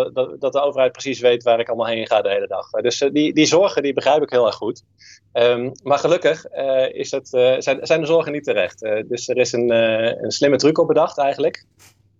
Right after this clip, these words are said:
Eh, waarbij je dus niet hoeft te weten, eh, wie je bent. En dat de app dus ook niet hoeft te weten waar je bent. En dat de overheid dus ook niet weet, eh, wie met wie contact heeft gewe-, heeft gehad. En dat de overheid dus ook niet weet waar je de hele dag hebt uitgehangen.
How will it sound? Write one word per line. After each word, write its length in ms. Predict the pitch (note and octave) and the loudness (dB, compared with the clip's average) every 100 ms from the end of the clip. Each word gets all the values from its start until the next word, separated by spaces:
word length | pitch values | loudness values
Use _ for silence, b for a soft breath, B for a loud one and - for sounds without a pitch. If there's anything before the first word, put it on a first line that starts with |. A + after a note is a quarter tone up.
| B B B - | B B B 0
Eh, 220 | A2+ A2+ | 2 2
waarbij 280 | A2+ A2+ A2+ | 2 0 0
je 60 | G#2+ | -2
dus 180 | G#2 | -6
niet 200 | A#2 C#3+ | -8 -8
hoeft 180 | - - | -8 -10
te 80 | A#2+ | 0
weten, 480 | A2+ A2 - G2 - | 2 2 0 -2 -4
eh, 240 | G2+ F#2+ G2 | -4 -2 0
wie 120 | B2+ | 2
je 80 | D#3+ | 2
bent. 360 | D3+ E3+ G#3 - B B B _ | 2 0 -4 -14 B B B _
En 100 | A2 | -2
dat 100 | A#2 | 0
de 120 | B2+ | 2
app 100 | A#2+ | 0
dus 200 | A2+ - | -2 -2
ook 140 | D3 E3 | -2 0
niet 140 | B2 | -4
hoeft 140 | A#2+ | -4
te 80 | A2 | -2
weten 460 | G#2 G2+ G2+ G2 - | 2 2 0 -4 0
waar 220 | G#2+ C3+ | 2 2
je 80 | C#3+ | -2
bent. 260 | C3+ D3 | -4 -6
En 100 | C3 | -4
dat 80 | G#2+ | -2
de 80 | A2 | 0
overheid 360 | - D#3 A2+ G#2 | 0 0 -2 -6
dus 140 | G#2 | -6
ook 140 | F#3 C3 | -6 -4
niet 160 | G#2+ | -2
weet, 340 | G2 F#2+ - - | 2 2 0 -6
eh, 140 | A2+ | -4
wie 140 | B2 | -2
met 120 | A2 G2+ | -2 -2
wie 120 | G2+ | -4
contact 300 | G#2 C#3 - | 0 0 2
heeft 160 | C3+ | -2
gewe-, 280 | - C3+ C3 C3 | 2 0 2 0
heeft 160 | B2+ | -2
gehad. 340 | - A#2+ C3 - - | 2 0 0 -6 -4
En 100 | A#2 | -2
dat 100 | A2 | 2
de 60 | |
overheid 340 | F#2+ A#2+ G#2+ G#2+ | 2 2 0 -2
dus 100 | - | -4
ook 120 | A#2+ | -4
niet 160 | B2 | 0
weet 300 | A2 G#2+ A2 - | 2 2 0 -4
waar 220 | A2 A2 | 2 2
je 60 | G#2+ | 2
de 80 | |
hele 120 | G#2 G2+ | 0 -2
dag 120 | G2 | -4
hebt 120 | - | -2
uitgehangen. 560 | F2+ - F#2 F2+ A#2+ | -4 -4 -12 -16 -18